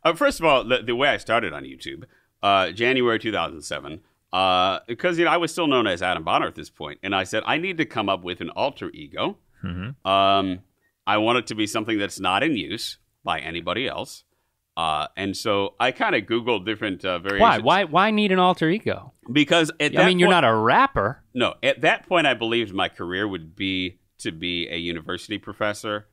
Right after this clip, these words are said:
Speaker 1: where I would be publishing papers, and I wanted that to have its own Google life. I
Speaker 2: Huh.
Speaker 1: wanted,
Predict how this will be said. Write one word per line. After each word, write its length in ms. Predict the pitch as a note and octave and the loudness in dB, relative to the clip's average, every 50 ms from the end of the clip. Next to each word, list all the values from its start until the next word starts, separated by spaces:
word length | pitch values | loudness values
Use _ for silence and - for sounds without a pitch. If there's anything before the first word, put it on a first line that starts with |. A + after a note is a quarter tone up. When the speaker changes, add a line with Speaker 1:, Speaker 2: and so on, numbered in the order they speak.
| _ | _
Speaker 1:
where 160 | - E2+ E2+ E2+ | -10 -6 -4 -4
I 60 | E2 | -4
would 120 | D#2 D2+ | -4 -6
be 80 | D#2 D#2 | -10 -14
publishing 460 | - - E2+ E2+ E2 D#2 - C#2+ D2 | -12 -10 -10 -10 -10 -10 -12 -12 -10
papers, 580 | - F#2 F2 E2+ - F#2 F2 F2 F2 E2 D#2 - _ | -8 -8 -8 -6 -6 -6 -6 -6 -6 -8 -12 -14 _
and 320 | E2 D#2+ D#2+ D#2 D2 C#2+ - _ _ _ _ _ - | -10 -8 -8 -8 -10 -12 -16 _ _ _ _ _ 0
I 140 | G#2 G#2 | 0 2
wanted 520 | G#2 G#2+ A#2 B2+ C3+ C3 B2 A2 F#2+ F#2 E2+ - - | 2 2 2 4 4 4 2 0 -2 -4 -10 -14 -10
that 280 | F#2+ G#2+ A2 A#2 A2+ - | -4 -2 -2 -2 -2 -4
to 80 | A#2 | -4
have 160 | G#2 G2+ G2 F#2 | -4 -4 -4 -4
its 160 | F2 E2 - | -8 -8 -6
own 200 | G2+ F#2+ F2+ E2 | -6 -6 -6 -6
Google 340 | F2 F2+ F#2 E2+ E2+ C#2+ C2+ | -8 -10 -10 -10 -10 -12 -12
life. 340 | C2+ B1+ A#1 A#1+ - - - - _ _ _ _ _ _ | -12 -12 -14 -14 -18 -20 -20 -20 _ _ _ _ _ _
I 120 | - F#2 F#2+ | -2 -2 0
Speaker 2:
Huh. 100 | F#2+ F#2 | 2 2
Speaker 1:
wanted, 380 | F2+ F2 G#2+ G#2+ G#2 F#2+ F2+ | 2 2 2 0 -2 -2 -6